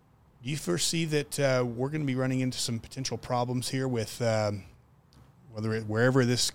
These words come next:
is coming down from, for, you know, this, uh, pressure to have gay marriage in the temple, or that this discrimination if it's not, and, and, and maybe the, the churches threaten to lose their five oh C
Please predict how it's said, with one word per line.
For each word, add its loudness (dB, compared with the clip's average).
is -6
coming 2
down 2
from, 0
for, -12
you -12
know, -6
this, -6
uh, -4
pressure 2
to -4
have -2
gay -4
marriage -4
in -12
the -16
temple, -12
or -2
that 0
this -2
discrimination -2
if -6
it's -8
not, -2
and, -2
and, -4
and -2
maybe -2
the, -2
the -12
churches -6
threaten -4
to 0
lose 0
their -4
five -8
oh -6
C -8